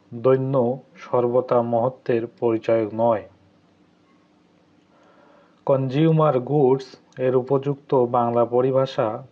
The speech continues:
ভোগ্য পণ্য। জলের সমার্থক নয়, সমার্থক নয়, জল শব্দের সমার্থক নয় কোনটি? জলধি।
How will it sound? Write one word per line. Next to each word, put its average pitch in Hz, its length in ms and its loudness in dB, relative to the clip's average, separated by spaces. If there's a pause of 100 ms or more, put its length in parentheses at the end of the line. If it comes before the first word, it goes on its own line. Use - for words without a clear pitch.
ভোগ্য 117 580 -4
পণ্য। 110 460 -4 (760)
জলের 143 340 2
সমার্থক 131 640 -2 (320)
নয়, 131 500 0
সমার্থক 135 760 -2
নয়, 120 340 0 (160)
জল 135 220 4
শব্দের 123 460 -2
সমার্থক 120 560 -4 (100)
নয় 131 240 0
কোনটি? 143 560 -2 (680)
জলধি। 123 640 0